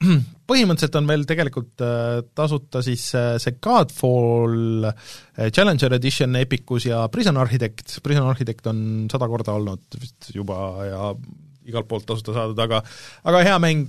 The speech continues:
äh, minge vaadake seda meie videot. Siis see on see, ja Godfallist on siis see naljakas mingi see endgame, mingi variant, see Challenger Edition.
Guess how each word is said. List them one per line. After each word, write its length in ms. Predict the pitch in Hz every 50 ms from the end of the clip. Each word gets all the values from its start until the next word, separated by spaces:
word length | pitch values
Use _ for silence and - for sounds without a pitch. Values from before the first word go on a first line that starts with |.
| 143
äh, 460 | 139 135 127 131 127 127 123 123 123 120
minge 200 | 120 127 123 123
vaadake 200 | 123 120 110 -
seda 140 | - 113 110
meie 160 | 120 117 113
videot. 400 | 113 113 113 190 135 120 - - - - _ _ _ _ _ _ _ _ -
Siis 200 | 117 104 113 107
see 140 | - 135 127
on 60 | 123
see, 80 | 135 135 131 117
ja 160 | 131 135 131
Godfallist 540 | 123 - 151 135 - - 127 113 107 - 120
on 60 | 113 110
siis 140 | 110 107 -
see 140 | - 107 107
naljakas 380 | 113 117 117 110 104 - 104 - -
mingi 180 | 107 104 98 101
see 140 | 104 107 107
endgame, 480 | 117 117 107 - - 98 95 95 - 98
mingi 380 | 98 95 95 95 92 95 98 98 - - - - -
variant, 320 | 101 101 101 98 - -
see 140 | - 98 92
Challenger 400 | - 107 110 104 98 98 95 87
Edition. 320 | 92 92 113 113 - 95